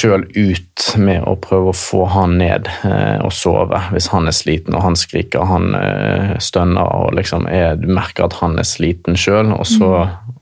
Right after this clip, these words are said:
Speaker 1: og så blir man veldig gående, og så skal du snakke med partner, og så har du en kort lunte. Det er,
Speaker 2: Mm.
Speaker 1: altså, ikke du generelt,
Speaker 2: Nei,
Speaker 1: men oss,
Speaker 2: jeg skjønner.
Speaker 1: sant? Ja.
Speaker 2: Ja, så jeg har jo lyst til å jobbe mye med den lunta mi overfor deg, fordi som jeg sa til deg i går kveld, at,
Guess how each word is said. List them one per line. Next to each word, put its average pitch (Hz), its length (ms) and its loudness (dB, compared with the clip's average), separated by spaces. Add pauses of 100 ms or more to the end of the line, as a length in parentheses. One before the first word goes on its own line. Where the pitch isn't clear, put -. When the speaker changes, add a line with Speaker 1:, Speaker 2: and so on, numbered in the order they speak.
(300)
Speaker 1:
og - 200 -16
så - 160 -2
blir 98 280 2
man 90 180 2
veldig 90 280 2
gående, 120 360 2
og 131 60 0
så 117 120 -4
skal 104 200 -2
du 95 200 0 (560)
snakke 95 460 0
med 92 180 2
partner, 95 500 0
og 95 80 0
så 92 220 0 (640)
har 92 320 0
du 87 80 -2
en 90 80 0
kort - 300 -4
lunte. 87 340 0 (240)
Det 95 100 0
er, 107 160 4
Speaker 2:
Mm. - 40 0
Speaker 1:
altså, 90 180 0
ikke 98 340 -2
du 101 220 2
generelt, 95 460 0
Speaker 2:
Nei, 208 100 2 (160)
Speaker 1:
men 95 180 0
oss, - 220 0
Speaker 2:
jeg 202 140 2
skjønner. 185 120 0
Speaker 1:
sant? 95 320 0 (140)
Ja. 95 140 0 (960)
Speaker 2:
Ja, 208 260 0
så - 160 0
jeg 226 300 2
har 214 180 2
jo 202 60 2
lyst 190 160 -2
til 208 100 2
å 202 120 4
jobbe 175 160 -2
mye 180 240 2
med 165 140 0
den 165 220 2
lunta 165 400 0
mi 160 100 0
overfor 165 320 0
deg, 214 300 2
fordi 208 280 2
som 202 140 2
jeg 214 100 2
sa 175 200 0
til 185 160 -2
deg 175 140 2
i 180 120 -2
går 175 160 0
kveld, 240 300 2
at, 214 260 -2